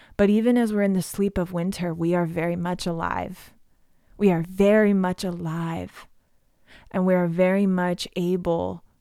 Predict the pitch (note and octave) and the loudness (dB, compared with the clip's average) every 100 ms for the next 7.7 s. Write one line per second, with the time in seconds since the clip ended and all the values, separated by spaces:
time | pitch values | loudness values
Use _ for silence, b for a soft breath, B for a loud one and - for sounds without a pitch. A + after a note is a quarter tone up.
0 | _ - G3+ E3 F3 E3+ E3 E3+ E3 b | _ -2 0 2 2 2 0 -4 -10 b
1 | b b b b _ - F3+ - - F3+ | b b b b _ -2 -2 -2 -2 0
2 | F#3 F3 F3 - F3 E3 - E3+ E3 D#3+ | 0 -2 -4 -4 -4 -6 -4 -2 -2 -2
3 | - E3+ E3 E3+ D#3+ - D#3+ - F3+ F3 | -4 -4 -2 0 0 -4 -6 -4 0 0
4 | E3 E3+ F3 E3 - E3+ - D#3 D3+ D3+ | 0 -2 -4 -4 -4 -8 -6 -8 -6 -6
5 | D#3 C3 - - - _ _ _ _ - | -6 -8 -10 -16 -18 _ _ _ _ -4
6 | F#3+ F#3+ F#3+ F#3+ F3+ - F3+ - F3 E3 | 0 2 2 0 -2 -2 -6 -6 -8 -8
7 | E3 - D#3+ F3 E3+ D#3+ | -8 -6 -4 -4 -6 -10